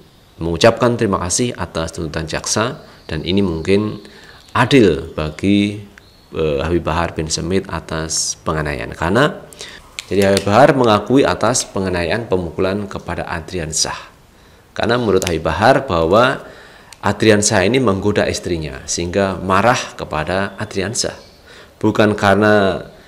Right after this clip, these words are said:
istrinya diantar larut malam, bukan itu, karena digoda. Teta-, tetapi kata-kata digoda ini tidak diakui oleh pihak Andriansah. Jadi ada dua pendapat yang berbeda antara Habib Bahar dan Andriansah. Tetapi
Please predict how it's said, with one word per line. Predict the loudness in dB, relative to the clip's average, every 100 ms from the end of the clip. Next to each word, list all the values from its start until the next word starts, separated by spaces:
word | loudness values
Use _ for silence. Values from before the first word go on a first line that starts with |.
| -20 -6
istrinya | -4 0 2 4
diantar | 4 4 4 2 2 0 2
larut | 2 2 2
malam, | 0 0 -2
bukan | -6 -8 -6
itu, | -4 -4
karena | -2 -4 -4
digoda. | -6 -8 -8 -8 -8
Teta-, | -2 -4 -4 -20 -4 0
tetapi | 4 4 4
kata-kata | 4 4 2 0 -2
digoda | -4 0 2
ini | 2 0 -4
tidak | -4 -2 0
diakui | -2 -4 -6 -4 -2 0
oleh | -2
pihak | -4 -6 -10 -8
Andriansah. | -10 -8 -12 -8 -8 -10 -18 _ _ _ -20 -20 -20 -20 _ _ -10
Jadi | -2 0 0
ada | 0 0
dua | 4 2
pendapat | 2 -2 0 0 -2 -4 -4
yang | -2 -2 -6
berbeda | -8 -2 -2 2 0 -2 -14 -20 -12 -8
antara | -4 -2 -2
Habib | -4
Bahar | -4 -4 -4 -4
dan | -8
Andriansah. | -8 -10 -10 -12 -8 -2
Tetapi | 2 2 4 2